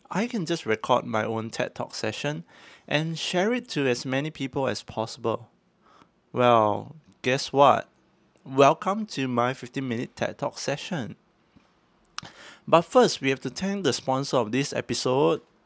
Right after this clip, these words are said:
Just kidding. Imagine the irony of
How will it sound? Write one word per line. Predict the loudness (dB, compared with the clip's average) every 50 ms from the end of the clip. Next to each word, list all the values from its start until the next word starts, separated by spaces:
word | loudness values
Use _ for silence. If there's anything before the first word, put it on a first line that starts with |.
| _ _ _ _ _ _ _ _ _ _ _ _ _ _ _ _ -20 _ -20 -12 -2
Just | 2 2 2 2 0 0
kidding. | 2 4 4 4 4 4 2 0 -2 -6 -8 -6
Imagine | -4 -2 0 0 0 0 -2 -2 0 2
the | 2 6
irony | 6 6 8 6 6 4 2 0 2
of | 2 2 2 0 -4